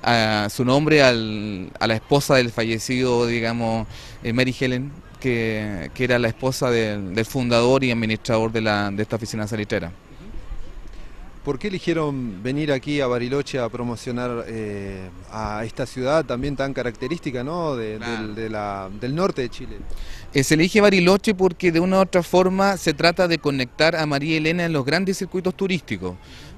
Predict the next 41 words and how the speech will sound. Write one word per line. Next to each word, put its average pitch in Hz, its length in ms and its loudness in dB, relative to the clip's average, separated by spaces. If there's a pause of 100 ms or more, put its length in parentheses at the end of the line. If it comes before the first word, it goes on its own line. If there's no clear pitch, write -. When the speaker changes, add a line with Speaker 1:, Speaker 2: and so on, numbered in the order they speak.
(100)
Speaker 1:
Por, 123 220 2
de, 127 460 2
eh, 113 160 -4
entendemos 147 540 2
que - 120 2
el 139 160 4
norte 160 280 2
de 151 120 4
Chile 175 320 2
está 165 240 2
bien 160 220 0
dominado 151 440 4
por 156 140 2
el 135 140 0
tema 160 260 2
de 143 160 6
Atacama 135 500 4
y 156 60 -2
San 123 200 -2
Pedro 147 220 4
de 147 100 2
Atacama, 151 340 0
que 139 80 -4
es 147 80 2
una 147 140 -2
con, 139 220 -2 (120)
que 139 160 2
es 147 60 4
un 151 180 0
tipo 151 280 0
de 147 60 4
turismo 143 340 0
mucho 151 360 -2
más, 147 420 0 (400)
digamos, 139 560 2
de 135 80 4
intereses 135 560 4
relacionados 131 480 2
con 143 140 2
el 123 100 0
desierto, 151 760 2